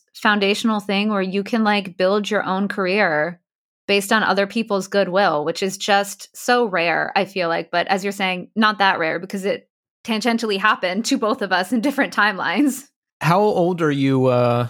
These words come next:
Speaker 2: when the band first gets started? Are you in high school?
Speaker 1: I was eighteen, nineteen.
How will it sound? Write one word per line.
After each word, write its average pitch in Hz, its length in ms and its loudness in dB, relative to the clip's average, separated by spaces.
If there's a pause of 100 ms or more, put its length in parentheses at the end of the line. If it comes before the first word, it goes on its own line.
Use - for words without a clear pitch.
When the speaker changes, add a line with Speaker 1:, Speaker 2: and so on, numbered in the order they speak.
(420)
Speaker 2:
when 143 180 2
the 143 100 2
band 139 320 2
first 139 280 0
gets 131 160 -2
started? 120 380 0
Are 117 100 2
you 139 180 0
in 139 80 0
high 135 180 2
school? 175 420 -4 (600)
Speaker 1:
I 220 160 4
was 311 480 0 (1400)
eighteen, 285 520 -2
nineteen. 302 600 -2